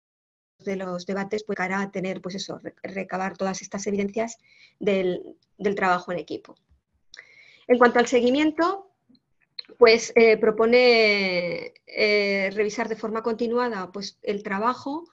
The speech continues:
y lo va a hacer, eh, el trabajo de cada uno de los equipos y los miembros, eh, de manera que vaya retroalimentando, pues, corrigiendo errores, diciendo, pues, "Te falta esto, tienes que mejorar este aspecto".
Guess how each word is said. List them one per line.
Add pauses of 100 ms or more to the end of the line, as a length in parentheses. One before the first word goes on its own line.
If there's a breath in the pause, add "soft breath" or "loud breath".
(500 soft breath)
y
lo
va
a
hacer, (140)
eh,
el
trabajo
de
cada
uno
de
los
equipos
y
los
miembros, (480 soft breath)
eh,
de
manera
que
vaya
retroalimentando,
pues,
corrigiendo
errores,
diciendo,
pues,
"Te
falta
esto,
tienes
que
mejorar
este
aspecto".